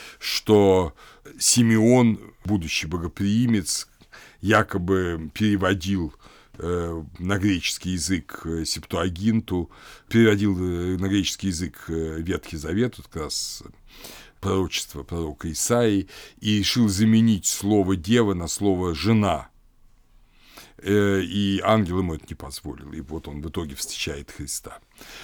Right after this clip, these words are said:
Есть в этом предании, не знаю, сколько исторической правды, не мне это судить, но в нём есть одна, если угодно, религиоведческая правда. То есть во время, когда переводили на греческий язык, э, Библию,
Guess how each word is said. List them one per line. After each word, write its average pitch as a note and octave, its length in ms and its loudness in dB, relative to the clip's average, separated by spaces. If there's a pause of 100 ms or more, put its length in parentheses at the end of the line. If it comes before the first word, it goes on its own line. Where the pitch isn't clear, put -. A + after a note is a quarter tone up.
(180)
Есть A#2+ 560 6
в A#2 80 0
этом D3+ 280 4
предании, B2+ 960 4
не A2 140 2
знаю, G#2+ 340 4
сколько - 360 -2
исторической E2+ 560 -4
правды, F#2 480 0
не E2+ 140 -6
мне E2+ 180 -6
это D2+ 160 -10
судить, C#3 460 -6 (280)
но C3+ 380 10
в A2+ 140 2
нём E3+ 240 6
есть D3 240 6
одна, C3+ 500 8
если A#2+ 300 4
угодно, A#2+ 260 4
религиоведческая A2+ 840 2
правда. - 500 -10 (540)
То B2+ 100 8
есть A#2+ 220 4
во A#2+ 120 4
время, C3 540 6
когда A#2 420 4
переводили A2+ 1040 2
на G2+ 300 -2
греческий G2+ 640 0
язык, G2 540 -2 (400)
э, F#2 560 0
Библию, G2+ 600 2